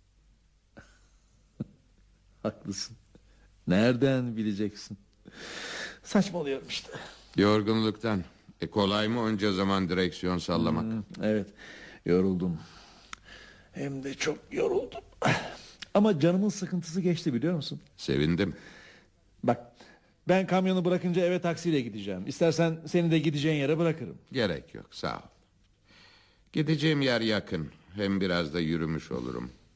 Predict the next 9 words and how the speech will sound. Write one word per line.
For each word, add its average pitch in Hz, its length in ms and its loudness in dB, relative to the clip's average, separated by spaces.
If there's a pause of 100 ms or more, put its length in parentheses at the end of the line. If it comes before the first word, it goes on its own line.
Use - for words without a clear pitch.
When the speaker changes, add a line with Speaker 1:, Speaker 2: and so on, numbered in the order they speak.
(140)
Speaker 1:
Tahmin 98 380 0
etmiştim 82 520 -4
böyle 69 200 -2
söyleyeceğini. 62 640 -6 (1300)
Uğrayacağın 123 640 4
birkaç 131 460 -2
yer 113 260 0 (160)
vardır. 69 520 -10 (480)
Speaker 2:
Hayır. 80 380 0